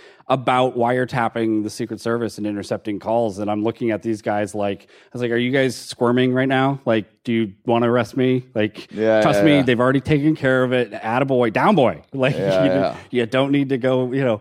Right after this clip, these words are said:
Speaker 2: Well, we, we, now that you brought it up, we better, we better get into it. Um, so, so you, you, um, uh, wanted to atone yourself of your sins, and you want, uh, you wanted to,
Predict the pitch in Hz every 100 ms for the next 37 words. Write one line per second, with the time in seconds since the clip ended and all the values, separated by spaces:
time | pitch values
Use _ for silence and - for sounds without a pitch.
0 | - 135 165 175 165 156 156 143 151 170
1 | 185 165 160 180 170 185 214 156 135 143
2 | 147 139 131 131 147 147 139 147 151 165
3 | 139 110 104 - 113 110 107 107 107 107
4 | 110 - 135 127 123 - - 143 127 117
5 | 92 120 151 170 170 110 113 135 175 156
6 | 117 143 180 - _ _ - 110 107 107
7 | 104 104 104 95 - 110 107 92 107 110
8 | 110 101 123 110 67 - - 156 175 175
9 | 160 147 139 - 135 139 135 123 123 113
10 | 104 - - 113 120 117 123 110 98 95
11 | 95 98 101 101 104 104 - 104 101 104
12 | 104 85 - 101 98